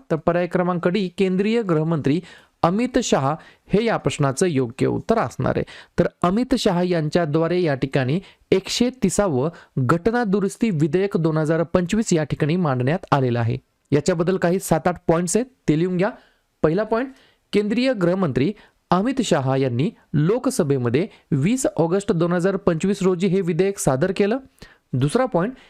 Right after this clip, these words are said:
या विधेयकाच्या अंतर्गत पंतप्रधान, मुख्यमंत्री आणि मंत्री यांना त्यांच्या पदावरून काढून टाकण्याची तरतूद करण्यात आली. या ठिकाणी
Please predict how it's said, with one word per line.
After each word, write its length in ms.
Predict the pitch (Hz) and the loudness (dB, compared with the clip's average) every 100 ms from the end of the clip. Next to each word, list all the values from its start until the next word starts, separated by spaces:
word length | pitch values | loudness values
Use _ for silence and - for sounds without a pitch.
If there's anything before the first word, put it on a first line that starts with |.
| _ - | _ -2
या 280 | 139 240 | 0 0
विधेयकाच्या 720 | 262 180 175 180 180 175 196 - - | 0 0 0 0 0 0 0 0 -2
अंतर्गत 460 | 127 185 135 143 - - _ _ | 0 0 2 0 -2 -10 _ _
पंतप्रधान, 580 | 147 139 131 127 131 226 262 _ _ 135 | 0 0 0 0 0 -2 -8 _ _ -2
मुख्यमंत्री 680 | 151 - 151 131 117 160 233 - - | -2 0 0 0 0 0 -2 -12 -2
आणि 120 | 190 | 0
मंत्री 440 | 240 185 127 120 107 - - | 2 0 0 -2 -2 -6 -4
यांना 440 | 135 185 180 151 175 - - | -2 0 0 -2 -4 -10 -2
त्यांच्या 320 | 196 190 247 | 0 2 0
पदावरून 600 | 247 175 151 170 180 202 226 - | 0 0 2 2 0 -2 -2 0
काढून 400 | 175 175 226 240 - | 2 2 0 -2 0
टाकण्याची 640 | 156 - 165 156 185 175 - | 0 0 -2 0 -2 -2 0
तरतूद 340 | 147 135 196 | 0 0 -2
करण्यात 360 | - 185 180 202 | 0 0 0 0
आली. 220 | 202 240 262 _ - - - - | 0 -2 -6 _ -20 -20 -20 -2
या 120 | 180 | -2
ठिकाणी 240 | 202 214 | 0 -2